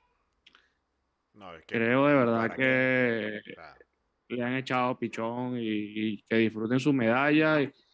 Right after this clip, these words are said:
Speaker 2: y no le tienen que dar explicaciones a nadie.
Speaker 1: Mira,
Speaker 2: Ya está,
Speaker 1: eh,
Speaker 2: con su familia.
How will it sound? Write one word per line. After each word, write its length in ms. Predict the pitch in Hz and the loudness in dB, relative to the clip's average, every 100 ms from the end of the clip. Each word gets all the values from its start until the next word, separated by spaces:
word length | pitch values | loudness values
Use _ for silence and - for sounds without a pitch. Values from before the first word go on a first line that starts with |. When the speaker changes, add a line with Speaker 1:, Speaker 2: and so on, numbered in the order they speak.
| _ _ | _ _
Speaker 2:
y 100 | 113 | 0
no 80 | 113 | 2
le 80 | 117 | 2
tienen 160 | 143 | 2
que 60 | 127 | 2
dar 100 | 113 | 0
explicaciones 520 | 127 127 113 120 131 | 2 0 0 -4 -4
a 60 | 120 | -4
nadie. 280 | 120 104 - _ _ _ _ _ _ _ | -4 -4 -8 _ _ _ _ _ _ _
Speaker 1:
Mira, 320 | 110 110 101 - | -14 -12 -12 -10
Speaker 2:
Ya 80 | 117 | -10
está, 220 | 107 117 | -4 -4
Speaker 1:
eh, 280 | 110 107 107 131 135 | -4 -8 -8 -8 -8
Speaker 2:
con 120 | 139 | -8
su 200 | 127 107 | -10 -10
familia. 260 | 117 120 | -12 -12